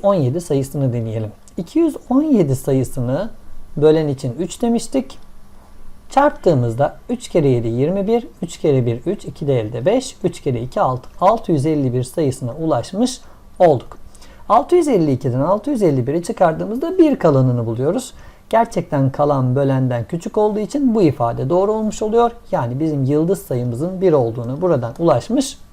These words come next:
oluyoruz. Bir diğer sorumuzla devam edelim. Önce isterseniz biraz temizleyelim. Devam ediyoruz. Burada bizde, bizden verilen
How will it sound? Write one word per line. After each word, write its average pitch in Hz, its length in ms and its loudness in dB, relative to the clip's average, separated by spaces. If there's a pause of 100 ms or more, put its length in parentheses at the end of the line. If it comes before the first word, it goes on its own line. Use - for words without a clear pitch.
oluyoruz. 127 500 2 (1040)
Bir 370 200 6
diğer 151 200 6
sorumuzla 156 640 0 (100)
devam 175 380 2
edelim. 147 300 -4
Önce 156 260 -4
isterseniz 123 640 -6
biraz 135 240 -4
temizleyelim. 196 840 0 (1300)
Devam 180 360 0
ediyoruz. 123 480 -6 (760)
Burada 208 440 2
bizde, 156 400 2 (400)
bizden 180 520 0 (1300)
verilen 254 600 2